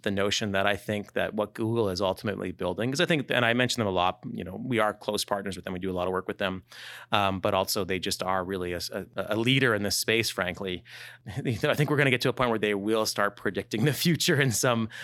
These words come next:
some way, because they simply have so much data that they can get to that point. In the meantime, we'll use it to sell you things, but maybe in the future we can use it for, for greater good. But yeah, so that intent-driven marketing is the biggest change. And that's where I think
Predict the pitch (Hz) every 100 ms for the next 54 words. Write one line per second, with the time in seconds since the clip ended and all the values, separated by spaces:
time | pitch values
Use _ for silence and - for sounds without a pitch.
0 | - - 117 110 101 98 117 135 123 123
1 | 143 127 123 113 113 - - 110 107 -
2 | 107 101 95 95 98 98 95 95 - 95
3 | - 92 87 143 185 190 180 160 139 127
4 | 113 113 110 - 101 - 117 101 95 90
5 | 90 92 101 98 107 98 95 92 98 95
6 | 92 90 90 90 92 - 95 95 104 95
7 | 95 90 90 95 92 - - - - -
8 | - - 104 90 - 120 107 147 147 135
9 | 147 151 143 143 135 139 151 123 104 98
10 | 104 107 - 101 101 120 110 110 - 113
11 | 104 98 104 101